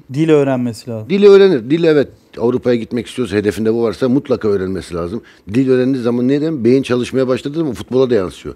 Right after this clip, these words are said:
Speaker 1: Evet.
Speaker 2: Yani zihnin her kul-, kullandığın anda kitap okuyacaksın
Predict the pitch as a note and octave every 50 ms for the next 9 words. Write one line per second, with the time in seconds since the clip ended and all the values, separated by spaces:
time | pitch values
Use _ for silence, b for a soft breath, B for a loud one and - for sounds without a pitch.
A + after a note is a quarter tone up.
0 | - C#3+ C3 A#2+ A#2 A2 G2+ A#2 B2+ B2 A2+ B2 C#3+ D#3+ E3 F3 E3+ D3 E3+ F#3
1 | F3 - E3 D#3+ D#3 - - - C#3 C3+ C#3 C#3 D3 D3+ D#3+ C#3+ A#2 A2+ A2 G#2+
2 | - - - E3 C3+ A#2+ C3+ G#2+ B2 A#2 G#2 A#2+ A2+ - - - A#2+ A2 G#2